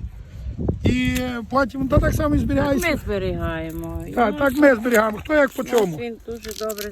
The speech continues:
Speaker 2: зберігається.
Speaker 1: Так.
Speaker 2: Від нового до нового.
Speaker 1: І між іншим, от Леся каже, що тільки ще мама наша садила цей
Speaker 2: Так.
Speaker 1: чеснок. Скільки вона вже тут?
Speaker 2: Не
Speaker 1: То
Speaker 2: знаємо, який це сорт, але він у нас вже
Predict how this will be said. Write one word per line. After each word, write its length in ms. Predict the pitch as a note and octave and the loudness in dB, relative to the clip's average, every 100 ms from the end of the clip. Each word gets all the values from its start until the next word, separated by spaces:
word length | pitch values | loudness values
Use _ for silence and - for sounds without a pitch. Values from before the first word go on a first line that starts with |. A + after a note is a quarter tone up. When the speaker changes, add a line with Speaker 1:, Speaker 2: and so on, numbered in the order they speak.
| G3 | -10
Speaker 2:
зберігається. 720 | G3 F#3+ F#3+ D#3 D#3 D#3+ - | -10 -8 -8 -8 -10 -12 -8
Speaker 1:
Так. 160 | G#3 F#3+ | -4 -2
Speaker 2:
Від 60 | A#3 | -2
нового 400 | B3 D4 C#4 B3 | -2 -2 -2 -2
до 160 | A3 | -4
нового. 440 | G#3+ G3+ D#3+ D3+ - - - - - - - | -2 -4 -4 -6 -8 -10 -6 0 0 -2 -6
Speaker 1:
І 180 | A#3+ A#3+ | -4 -2
між 240 | B3 A3 | -2 0
іншим, 320 | D#4 - C#4 | 0 0 0
от 120 | B3+ | 0
Леся 260 | C4+ C4 C4 | 0 0 -2
каже, 260 | C4 C#4+ B3+ | -4 -2 -2
що 140 | B3 | -4
тільки 260 | C#4 B3 A#3 | -4 -6 -6
ще 120 | B3+ | -6
мама 300 | C4 C#4+ C4+ | -4 -2 -2
наша 280 | C4 B3+ - | -2 -4 -6
садила 380 | A#3 B3 A#3 | -6 -4 -4
цей 160 | - A#3+ | -6 -10
Speaker 2:
Так. 120 | F#3+ | -10
Speaker 1:
чеснок. 320 | G#3+ - G#3+ | -12 -8 -8
Скільки 300 | - B3+ - | -6 -6 -2
вона 220 | A#3+ B3+ - | 0 0 -4
вже 120 | A#3 - | -6 -4
тут? 140 | G#3+ - - - - - | -4 -4 -12 -18 -18 -16
Speaker 2:
Не 60 | - | -6
Speaker 1:
То 100 | G#3+ | -6
Speaker 2:
знаємо, 500 | B3 B3 A3+ G#3+ G#3+ | -4 -6 -6 -8 -12
який 300 | G#3 - A3+ - | -14 -16 -12 -10
це 120 | G#3 - | -8 -8
сорт, 260 | C#4 D4 C#4 - | -8 -10 -6 -4
але 260 | - A#3+ | -4 -8
він 160 | A3+ A3 | -10 -12
у 100 | G#3+ | -14
нас 200 | G#3 G3+ - | -14 -16 -16
вже 140 | G3 | -18